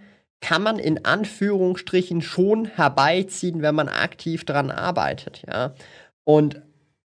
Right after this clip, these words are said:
ich sag mal, auch viele, ähm, Dinge kannst du vielleicht nicht direkt erklären, hast nicht viele Zusammenhänge und so weiter, aber irgendwie passiert's dann eben doch und viele der Dinge, jemand hat's vorhin geschrieben, dass Erfolg auch zum Teil ist, alle deine Taten, die du in der Vergangenheit gemacht hast,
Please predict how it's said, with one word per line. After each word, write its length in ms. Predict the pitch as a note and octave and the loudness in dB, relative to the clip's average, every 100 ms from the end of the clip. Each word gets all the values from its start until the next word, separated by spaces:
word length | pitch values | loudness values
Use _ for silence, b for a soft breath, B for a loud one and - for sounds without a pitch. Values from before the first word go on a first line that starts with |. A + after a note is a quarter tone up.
| _ _ _ _ _ - | _ _ _ _ _ -6
ich 120 | C#3+ | 0
sag 240 | - G3+ F#3+ | 4 2 4
mal, 160 | F3 | 2
auch 160 | - D3+ | 4 0
viele, 640 | - G3 A3 G#3 F#3+ E3+ | 0 -2 2 6 8 6
ähm, 480 | A2+ D3+ D3+ D3 - - | 8 8 8 4 -2 -6
Dinge 340 | C#3 F#3 F#3 | 2 4 6
kannst 320 | E3+ F3 E3 F#3+ | 2 2 0 -2
du 60 | |
vielleicht 240 | D#3+ D#3 D#3+ | 0 0 2
nicht 160 | D#3 | -2
direkt 300 | D#3 D3 D3 | -2 -2 0
erklären, 600 | C3 C3+ D#3+ E3+ E3 E3+ | -2 0 2 4 4 0
hast 260 | E3 C#3+ - | -2 -4 -2
nicht 180 | D3 C#3 | -6 0
viele 160 | D3 | 0
Zusammenhänge 960 | C#3+ B2+ C3 D#3 D#3 D3 D3 C#3+ C#3+ C#3 | 0 2 2 2 0 2 4 4 4 2
und 180 | - D3 | 0 0
so 120 | C#3 B2 | 0 4
weiter, 360 | C3 C#3+ C#3 | 4 4 2
aber 340 | B2 C3 B2 - | 4 2 2 0
irgendwie 300 | D3+ D#3 D3 | -2 0 -2
passiert's 440 | D#3 C#3+ D#3 D3+ | -4 0 0 0
dann 120 | C#3+ | -2
eben 300 | B2 C#3 C3 | 0 -2 0
doch 260 | C#3 E3 - | 4 2 2
und 240 | C3+ C#3 | -2 -2
viele 360 | - - F3 E3+ | -2 -6 0 4
der 120 | D3 | 4
Dinge, 460 | C3 D#3+ F3 D3+ - | 2 0 2 0 -2
jemand 260 | C3 D3 | 0 2
hat's 140 | C#3 C#3 | 2 2
vorhin 220 | D3+ D3 | 0 0
geschrieben, 400 | C#3 - D3 D3+ | -2 0 0 2
dass 120 | C3+ | 0
Erfolg 380 | B2 C3+ C#3 C3+ | -2 0 0 0
auch 80 | C3 | -4
zum 160 | C3 | -6
Teil 160 | C#3 B2+ | -2 -2
ist, 160 | C3+ - | 0 -2
alle 160 | C3+ | 0
deine 220 | C3 B2+ | 0 -2
Taten, 260 | B2+ B2+ - | 0 0 0
die 80 | B2+ | -2
du 60 | |
in 80 | B2+ | -2
der 80 | B2 | 0
Vergangenheit 500 | B2+ C#3 F3+ E3+ D#3+ | 0 0 0 0 0
gemacht 300 | D3+ D3+ - | -2 -2 2
hast, 180 | C#3+ | 2